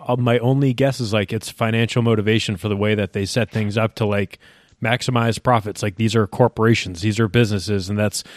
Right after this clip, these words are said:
what they're doing. And, like, I always try to, like, always trying to, like you said, add value and almost, and I have to do a better job of this, I guess, like, not telling people, like, "Hey, like, this is an added thing. Like, we want you to take advantage of this. We don't make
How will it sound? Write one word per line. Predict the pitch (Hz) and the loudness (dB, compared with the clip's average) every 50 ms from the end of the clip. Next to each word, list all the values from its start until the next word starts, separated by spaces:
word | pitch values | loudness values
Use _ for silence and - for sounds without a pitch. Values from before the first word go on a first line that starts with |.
| - - - - _ - | -20 -20 -20 -20 _ 0
what | 123 113 - | 0 2 2
they're | - 104 | 2 0
doing. | 101 95 117 123 120 117 107 98 | 2 4 4 6 6 4 2 0
And, | 95 95 98 | 0 -2 -2
like, | 101 98 95 - - - | -2 -2 -4 -4 -4 -2
I | 117 117 | 0 2
always | 120 120 120 113 113 107 98 | 4 4 4 4 2 2 -2
try | - - - 120 113 110 110 | -4 -4 -2 0 0 0 0
to, | 104 - - 120 113 110 107 110 101 - - - _ _ _ _ _ - | -2 -2 0 0 2 4 2 2 0 -2 -6 -16 _ _ _ _ _ -6
like, | 104 95 - - | -6 -6 -4 -2
always | 110 117 120 123 120 - | 0 2 2 2 2 0
trying | - - 120 113 113 101 | 0 2 2 2 2 0
to, | - 117 113 | 0 2 2
like | 104 98 - - | 2 0 -2 -4
you | 101 | -4
said, | - 131 120 104 - - - | 0 0 0 0 -2 -6 -4
add | - 113 120 123 120 120 | -2 0 0 0 0 0
value | 104 107 98 110 117 120 123 131 131 135 135 135 - | 0 0 2 2 4 4 4 4 4 2 2 0 0
and | 117 107 110 107 110 104 - - - - - - - - _ _ _ _ _ - | -2 0 0 2 0 -2 -4 -8 -14 -20 -20 -20 -20 -20 _ _ _ _ _ -4
almost, | 123 127 135 139 135 131 117 - - - - - - _ _ _ _ _ - | 0 0 2 4 2 2 2 -2 -4 -8 -12 -18 -20 _ _ _ _ _ -8
and | 110 107 113 | -2 0 2
I | 117 | 2
have | 123 120 | 2 2
to | - 123 113 | 2 0 0
do | 107 117 117 | 2 2 2
a | 110 | 2
better | 101 113 107 107 | 2 2 0 2
job | 98 113 107 107 110 | 2 2 0 0 0
of | 117 | -2
this, | 117 110 - | -2 -2 -2
I | 117 110 | -2 -2
guess, | 101 127 120 - - | 0 0 0 0 0
like, | 127 110 95 | -2 -2 0
not | 117 117 120 131 - | 0 -2 -2 -2 -2
telling | - 127 123 120 123 | 0 0 2 2 2
people, | 107 127 117 - 120 | 0 0 -2 0 0
like, | 120 113 110 | 0 0 0
"Hey, | - - 156 147 | 0 0 2 2
like, | 135 123 117 104 - | 2 2 0 0 0
this | 139 143 - | -2 0 0
is | 180 175 | 0 0
an | 156 131 | 0 2
added | 120 135 139 135 127 - | 2 2 2 2 2 2
thing. | - 135 131 117 | 0 0 0 0
Like, | 113 107 87 | 0 -2 0
we | 98 120 | 0 0
want | 117 123 139 135 - - | 2 2 2 0 0 0
you | 123 | -2
to | 113 | 0
take | - 131 123 113 | 0 0 2 2
advantage | 113 104 110 113 117 120 131 | 2 2 2 2 2 2 2
of | 139 | 2
this. | 147 131 - - - | 0 0 0 0 0
We | 135 | 0
don't | 160 170 | 2 2
make | 170 165 - | 2 0 0